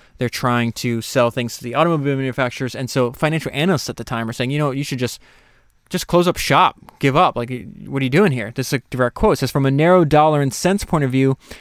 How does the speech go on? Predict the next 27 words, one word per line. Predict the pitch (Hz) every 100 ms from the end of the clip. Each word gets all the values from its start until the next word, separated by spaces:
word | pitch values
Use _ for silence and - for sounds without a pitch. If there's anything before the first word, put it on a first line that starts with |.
| - -
Land | 135 151 175
and | 180
his | 156
colleagues | - 226 269 220 170
might | 156
easily | 170 190 190 190
benefit | 147 156 156 160
financially | - 147 185 220 175 165 160 - - -
by | 151
selling | - 175 175 160
out | 151 147
to | 156
a |
large | 139 135 135 131
established | 131 135 120 120 -
firm. | 127 101 76 139 _
Certainly, | - - - 220 196 147 147 143 - - _
Land | 131 139 156 160 156
would | 147
acquire | - 139 131 131
greater | 123 123 131 135 139
financial | 143 127 123 -
security | - 127 - 120 117
by | 113 117
doing | 147 147 139
so." | 147 139 135 - _ -
Wrong. | 123 131 131 131